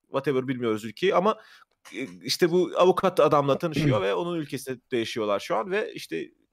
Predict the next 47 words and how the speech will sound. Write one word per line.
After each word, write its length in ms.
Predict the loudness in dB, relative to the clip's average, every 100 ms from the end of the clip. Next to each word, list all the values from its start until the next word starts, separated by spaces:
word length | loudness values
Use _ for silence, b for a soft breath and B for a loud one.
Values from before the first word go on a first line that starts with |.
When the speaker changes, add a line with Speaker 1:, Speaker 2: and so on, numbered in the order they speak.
| _ -8 -4
Speaker 1:
avukat 320 | -4 -4 -4
adam 240 | -2 -2 2
yardımcı 460 | 2 2 -4 -2
olmuş, 360 | -2 -4 -12 -14 _ -20 _ -20
iş, 160 | -20 -14
iş, 220 | -12 -12
üniversitesini 600 | -4 -2 -2 -4 -10 -12
bitirmesine, 560 | -14 -12 -12 -10 -10 -10
iş, 160 | -10 -14
iş 220 | -16 -16
bulmasına 380 | -16 -16 -14 -12
falan 220 | -10 -6
yardımcı 440 | -6 -8 -10 -14
olmuş 200 | -14 -14
ve 100 | -16
bu 40 | -12
süreç 280 | -12 -12
içerisinde 300 | -16 -18 -18
kadın 280 | -12 -12 -8
gerçekten 380 | -6 -6 -8 -6
aşık 300 | -6 -6 -14
olmuş. 300 | -20 _ _ 0
Speaker 2:
Tamam, 200 | 4 6
bu 40 | 4
Speaker 1:
Anladın 100 | 6
Speaker 2:
süreçte 340 | 8 8 6
Speaker 1:
mı? 60 | 10
Speaker 2:
de 180 | 10 8 -2 4 8
beni 220 | 10 12
gerçekten 560 | 12 12 8 6 8 8
se-, 260 | 6 6
onu 220 | 6 8
gerçekten 500 | 10 10 8 4 6
sevsin 400 | 8 8 6 6
istiyor 320 | 2 4 6 8
ve 20 |
onunla 240 | 8 10
beraber 300 | 12 12 12 10
olmak 260 | 8 4
istiyor. 200 | 4 8
Avukat 280 | 8 8 6
adam 280 | 8 8 8
ama 160 | 4
inanmıyor 360 | 8 8 8 6
değil 120 | 6
mi 60 | 6
buna? 200 | 2